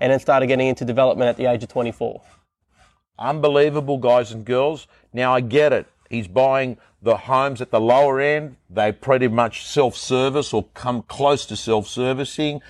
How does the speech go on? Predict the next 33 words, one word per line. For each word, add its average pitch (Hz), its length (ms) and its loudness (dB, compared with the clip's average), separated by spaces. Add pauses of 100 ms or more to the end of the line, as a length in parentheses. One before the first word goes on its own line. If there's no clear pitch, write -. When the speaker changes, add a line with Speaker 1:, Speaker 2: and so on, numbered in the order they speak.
(260)
Speaker 2:
Then 131 260 0
you 139 60 -4
started 123 400 2
doing 120 360 -2 (260)
pr-, - 180 -12
your 110 180 0
property 214 400 -2
developments. 104 680 -2
I'm 113 220 -6
just 131 220 -14
curious, 117 400 -4 (200)
what 139 240 0
would 147 140 -4
you 120 80 -6
develop? 98 520 -2 (100)
Speaker 1:
Okay, 147 300 0
so 151 160 0
I 143 80 4
started 190 420 2
off, 139 400 0
you - 100 -6
know, 120 180 2
just 123 220 -6
with 120 120 -4
a 123 40 -6
traditional 131 560 -2
house, 147 520 0
added 127 200 0
a 117 60 0
granny 113 280 0
flat. 110 300 -12 (220)
Brand 131 300 2
new. 110 220 -4